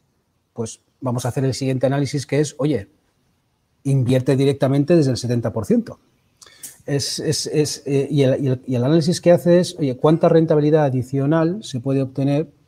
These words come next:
en vez de invertir sin reajustar a invertir en el, con el riesgo máximo que tendrías, eh, sin reajustar? Y eso lo que sale, le sale, eh, para este periodo y esta muestra es un cero coma cuatro por ciento.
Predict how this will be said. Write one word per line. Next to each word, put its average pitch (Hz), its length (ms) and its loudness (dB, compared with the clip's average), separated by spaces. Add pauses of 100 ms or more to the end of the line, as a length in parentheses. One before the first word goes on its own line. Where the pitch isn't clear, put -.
(640)
en 123 140 0
vez 147 220 6
de 147 320 4 (280)
invertir 123 720 0 (680)
sin 123 280 -6
reajustar 175 800 -2 (340)
a 110 400 -8 (240)
invertir 127 500 -2
en 147 140 2
el, 147 300 -4
con 117 180 -4
el 117 120 -4
riesgo 131 380 2
máximo 151 420 -2
que 139 120 -6
tendrías, 107 640 -6 (120)
eh, 147 140 -10
sin 123 220 -6
reajustar? - 480 -12 (560)
Y 139 80 -2
eso 139 200 0
lo 139 120 2
que 139 100 -2
sale, 170 380 6
le 117 120 -4
sale, 139 440 -4
eh, 117 40 -6
para 120 160 -6
este 123 200 -6
periodo 131 320 0
y 120 60 -2
esta 131 180 -4
muestra 147 300 -2
es 127 100 -4
un 131 80 -4
cero 131 180 -4
coma 123 160 -6
cuatro 120 240 -6
por 101 160 -14
ciento. - 360 -12